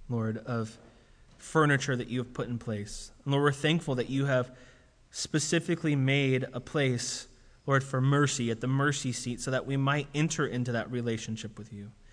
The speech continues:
And Lord, this morning, that is what, indeed what we want to do. We want to take hold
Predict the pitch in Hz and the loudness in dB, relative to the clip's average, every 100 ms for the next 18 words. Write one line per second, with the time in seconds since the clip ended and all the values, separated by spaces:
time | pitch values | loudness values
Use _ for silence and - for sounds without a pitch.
0 | - - - - 135 151 160 160 160 175 | -20 -20 -20 -4 2 6 6 6 2 2
1 | 185 165 170 196 160 147 151 151 - - | 4 4 6 6 4 0 -2 -10 -10 -2
2 | 139 139 170 139 120 123 117 113 107 107 | 2 4 2 0 -2 -2 0 0 0 -4
3 | 98 - - - - - - - - - | -6 -10 -20 -20 -20 -20 -20 -18 -18 -18
4 | - - - 135 143 147 147 147 123 - | -20 -20 -4 0 2 0 0 2 2 0
5 | - - - - _ - - _ - - | -14 -20 -20 -20 _ -20 -20 _ -20 -20
6 | - - - 156 - 170 165 143 117 113 | -20 -6 2 2 2 2 4 4 2 -2